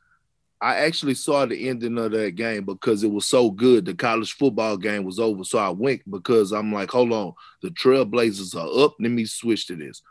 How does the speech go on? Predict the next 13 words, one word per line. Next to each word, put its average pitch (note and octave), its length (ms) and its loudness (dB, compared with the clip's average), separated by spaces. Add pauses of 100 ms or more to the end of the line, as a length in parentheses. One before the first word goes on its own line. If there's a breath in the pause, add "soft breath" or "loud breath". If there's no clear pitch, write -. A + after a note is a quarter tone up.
(140)
Okay? A#2+ 440 2 (1300)
Please C3 600 6
explain D#3 760 2
to E3+ 160 4
me. D3 340 0 (580)
I A2+ 100 -2
need C#3 240 4
you C#3 120 6
to C3 60 6
explain D3+ 540 2
to E3+ 60 4
me D#3+ 160 4
your C3 380 6